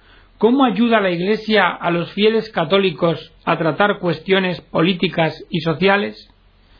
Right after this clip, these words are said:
Y cuarto, ¿qué dice la Iglesia sobre la doctrina social católica en el ámbito público?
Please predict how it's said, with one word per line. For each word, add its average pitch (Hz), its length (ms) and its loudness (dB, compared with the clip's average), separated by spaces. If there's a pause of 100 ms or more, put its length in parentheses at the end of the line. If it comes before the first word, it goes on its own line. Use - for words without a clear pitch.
(300)
Y 175 100 0
cuarto, 147 680 0 (420)
¿qué 202 100 4
dice 254 340 2
la 190 140 2
Iglesia 180 760 0
sobre 170 340 0
la 170 120 2
doctrina 190 640 0
social 180 560 -2
católica 160 760 -2 (320)
en 160 140 0
el 156 160 2
ámbito 170 600 -2
público? 196 640 0